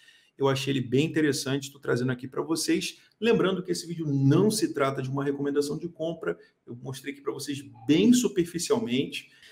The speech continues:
Lembrando, pessoal, que jogos N F T são extremamente voláteis, então tenham a ciência de que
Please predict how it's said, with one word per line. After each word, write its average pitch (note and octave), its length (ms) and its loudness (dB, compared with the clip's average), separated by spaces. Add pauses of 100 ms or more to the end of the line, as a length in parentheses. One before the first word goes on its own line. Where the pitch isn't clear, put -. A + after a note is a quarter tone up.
(160)
Lembrando, D3 460 6
pessoal, D#3 400 4
que E3+ 140 -2
jogos D#3 520 4
N E3+ 140 0
F D3 160 -6
T E3 160 4
são E3+ 160 -2
extremamente F3 580 0
voláteis, C#3+ 920 2 (400)
então D3+ 420 0
tenham E3 220 -2
a F3 60 -2
ciência E3+ 760 0
de D#3+ 180 0
que - 540 0